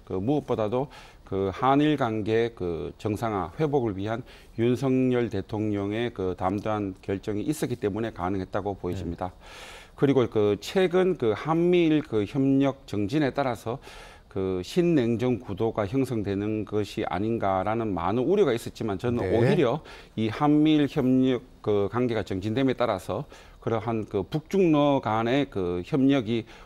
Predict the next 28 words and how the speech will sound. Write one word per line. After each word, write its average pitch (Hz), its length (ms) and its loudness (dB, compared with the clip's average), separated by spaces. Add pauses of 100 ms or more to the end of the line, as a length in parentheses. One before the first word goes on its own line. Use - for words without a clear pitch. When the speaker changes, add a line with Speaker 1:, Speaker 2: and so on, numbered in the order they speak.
(120)
Speaker 1:
와해되는 139 640 4
분위기가 104 600 -4 (260)
이제 98 180 -4
보이고 110 380 0
있다고 98 240 -2
생각하고요. 98 600 -6
그 104 200 -2
대표적인 135 880 0 (440)
뭐 95 100 -2
어떻게 107 240 -2
보면 101 340 -2
이제 90 140 -4
사례로 147 360 2
들 117 120 -2
수 - 100 -10
있는 101 160 0
것이 101 220 -8
최근 123 480 -2
이제 95 320 -2
그 90 360 -2 (380)
중국의 131 480 2 (360)
그 101 260 2
외교 123 420 4
라인을 110 560 0
그 90 100 -4
총괄하고 127 540 0
있는 104 240 -2
왕이 98 440 0